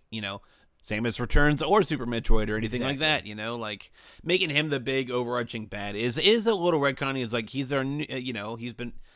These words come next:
Speaker 1: he's like Frieza, you know? Like, oh, he's behind, been behind the thing the whole time. He made, put
Speaker 2: Or,
Speaker 1: his
Speaker 2: or,
Speaker 1: D N A in you.
Speaker 2: or, like,
Speaker 1: Yeah.
Speaker 2: X-Death or whatever. Like, hey, you know, we've, you've been fighting, or, or n-, not even X-Death, but whoever behind that dude, like,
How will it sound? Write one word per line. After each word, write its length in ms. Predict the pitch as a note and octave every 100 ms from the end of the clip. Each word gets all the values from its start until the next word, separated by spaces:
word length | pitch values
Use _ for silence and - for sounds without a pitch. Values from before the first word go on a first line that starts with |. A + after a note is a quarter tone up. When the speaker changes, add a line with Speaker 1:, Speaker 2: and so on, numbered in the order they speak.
| _
Speaker 1:
he's 200 | - C#3
like 160 | D3 C3+
Frieza, 500 | - D3+ D3+ A2 G#2
you 80 | G2+
know? 160 | A2+
Like, 160 | A2 A2+
oh, 100 | A#2+
he's 160 | A#2+
behind, 240 | A#2 A#2+ B2
been 140 | C3+
behind 240 | C3 C#3+ C#3+
the 60 |
thing 220 | C3 D3+ D#3
the 80 |
whole 260 | C#3 D#3+ F3
time. 640 | - F#3 F3+ C#3+ B2 A2
He 260 | A#2+ C#3 C3+ D3
made, 260 | D#3 D#3+
put 120 | E3+ E3+
Speaker 2:
Or, 20 |
Speaker 1:
his 100 | G#3
Speaker 2:
or, 160 | G#3 F#3
Speaker 1:
D 40 |
N 80 | F3+
A 160 | F#3 F#3
in 60 |
you. 600 | F3+ F#3 F#3 F#3 F#3+ F#3+ G3 -
Speaker 2:
or, 80 | F3
like, 180 | E3+ E3+
Speaker 1:
Yeah. 120 | E3+
Speaker 2:
X-Death 580 | E3+ C#3 B2+ A2+ - D3
or 360 | C3 B2 B2+
whatever. 420 | C3+ B2+ A#2 A2+ A2
Like, 240 | A#2 -
hey, 320 | C#3 E3 D3+ C3+
you 280 | B2+ D3+ D3
know, 240 | C#3 C3
we've, 260 | C3+ C#3+ B2 - _
you've 180 | C#3+ C3+
been 120 | C#3+
fighting, 600 | - C#3+ C#3+ C#3+ C#3+ B2+ - _ _ _ _ _ _ -
or, 80 | B2+
or 380 | C3 C3+ A#2+ -
n-, 140 | E3+ E3
not 180 | F#3 F#3
even 160 | D3 B2
X-Death, 360 | A#2+ - A#2 C3+
but 160 | D3
whoever 460 | C#3 F3+ F3+ F3+ D#3+
behind 360 | C#3+ D3+ D#3+ D#3+
that 140 | E3+
dude, 140 | C3+
like, 200 | A#2+ A#2+